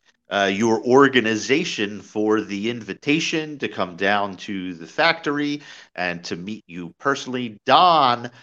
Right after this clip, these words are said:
was beyond himself. I'm not gonna speak for Don. I'll let Don talk about it. But he, he told me after his visit, he was thrilled and that, uh, the samples that he had were simply,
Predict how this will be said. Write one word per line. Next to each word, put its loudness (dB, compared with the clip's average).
was 4
beyond 4
himself. 0
I'm -2
not 2
gonna 2
speak -8
for -8
Don. 2
I'll 2
let -4
Don 2
talk 2
about 4
it. -4
But -2
he, -12
he -6
told 4
me -6
after -4
his -10
visit, -10
he -14
was -16
thrilled -4
and -6
that, -8
uh, -8
the -14
samples -6
that -6
he -12
had -6
were -12
simply, -10